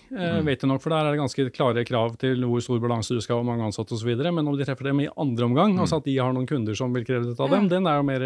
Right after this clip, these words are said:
Speaker 1: uavklart.
Speaker 3: Mm.
Speaker 2: Og det er det
Speaker 1: Men
Speaker 2: kanskje ikke alle som har tenkt på. <laughs>
Speaker 1: Nei, det er det kanskje ikke som alle som har tenkt på.
Speaker 2: Nei.
Speaker 1: De vil oppdage det. <laughs>
Speaker 3: Mm.
Speaker 1: Men, men, eh, men jeg tror nok akkurat på åpenhetsloven så er det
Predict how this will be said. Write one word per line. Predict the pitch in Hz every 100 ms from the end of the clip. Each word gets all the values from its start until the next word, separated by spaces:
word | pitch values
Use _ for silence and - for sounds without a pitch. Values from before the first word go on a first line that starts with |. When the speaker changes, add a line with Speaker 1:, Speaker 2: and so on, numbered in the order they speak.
| 135
Speaker 1:
uavklart. | 139 113 104 131 - - - -
Speaker 3:
Mm. | 285 202 160
Speaker 2:
Og | 123
det | 135
er | 208
det | 185
Speaker 1:
Men | 131
Speaker 2:
kanskje | 113
ikke | 120
alle | 101
som | 98
har |
tenkt | 95 92 -
på. | 107 113 -
<laughs> | 139
Speaker 1:
Nei, | 180
det | 220 226
er | 226 220 214 196
det | 175
kanskje | 170 143
ikke | 135
som | 147
alle | 127
som | 147
har | 131
tenkt | 107
på. | 107
Speaker 2:
Nei. |
Speaker 1:
De | 160
vil | 175 170
oppdage | 135 113 123 131
det. | 117
<laughs> | - 214 127 180 156 170 - 175
Speaker 3:
Mm. | 262 196 196 233 - -
Speaker 1:
Men, | 170 175 185
men, | 175 175 180
eh, | 175 175 175 175
men | 175 170 165
jeg | 165
tror | - 151
nok | 156 131
akkurat | 147 -
på | 156 175 120
åpenhetsloven | 127 117 135 120 147 170
så |
er |
det | 180